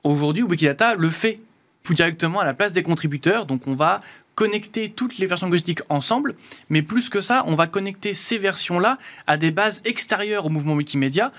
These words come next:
Donc, on va dire que Jean Jaurès de Wikipédia en français, c'est le même que Jean Jaurès dans la base de données des Archives nationales, de la B N F, de la Bibliothèque du Congrès américain, et cetera, et cetera. Donc, on connecte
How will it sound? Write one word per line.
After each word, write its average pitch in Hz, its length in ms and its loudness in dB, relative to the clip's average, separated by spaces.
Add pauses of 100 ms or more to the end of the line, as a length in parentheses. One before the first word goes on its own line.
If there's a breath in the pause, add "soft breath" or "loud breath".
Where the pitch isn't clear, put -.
(240 loud breath)
Donc, 135 140 -2
on 139 40 -2
va 143 100 4
dire 170 200 -2
que 151 280 2
Jean 147 140 0
Jaurès 156 280 0
de 131 60 -2
Wikipédia 131 440 -2
en 135 40 0
français, 180 440 -2 (200 loud breath)
c'est - 160 2
le 156 160 2
même 190 240 2
que 160 100 -2
Jean 151 140 -2
Jaurès 151 320 -2
dans 135 60 -2
la - 20 -4
base 135 140 -4
de 143 80 -4
données 151 120 -4
des 127 80 -8
Archives 127 220 -6
nationales, 135 440 0 (280 loud breath)
de 143 80 0
la 139 100 2
B 135 120 -2
N 127 180 0
F, 202 260 0
de 135 40 -6
la 135 180 -2
Bibliothèque 147 240 2
du 139 80 -4
Congrès 147 260 4
américain, 135 540 -2
et 143 40 -8
cetera, 135 140 -4
et - 60 -14
cetera. 147 240 0
Donc, 143 180 -8
on 127 80 -4
connecte 180 560 -2